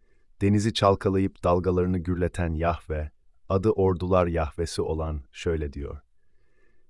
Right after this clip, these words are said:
"Eğer bu yasalar önümden kalkarsa," diyor Yahve, "o zaman İsrail soyundan gelenler de sonsuza dek önümde ulus olmaktan çıkacaktır."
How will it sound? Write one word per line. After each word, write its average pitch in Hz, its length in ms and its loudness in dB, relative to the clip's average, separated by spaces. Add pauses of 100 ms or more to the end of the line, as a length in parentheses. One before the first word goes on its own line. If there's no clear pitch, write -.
(220)
"Eğer 117 340 8
bu 120 80 4
yasalar 101 560 6
önümden 98 480 2
kalkarsa," 95 920 2
diyor 78 180 -6
Yahve, 73 480 -8 (440)
"o 120 120 6
zaman 104 340 4
İsrail 107 400 4
soyundan 95 520 2
gelenler 87 520 0
de 85 120 -2
sonsuza 92 600 -2
dek 87 220 -4
önümde 87 420 -2
ulus 98 340 -6
olmaktan 82 480 -4
çıkacaktır." - 720 -14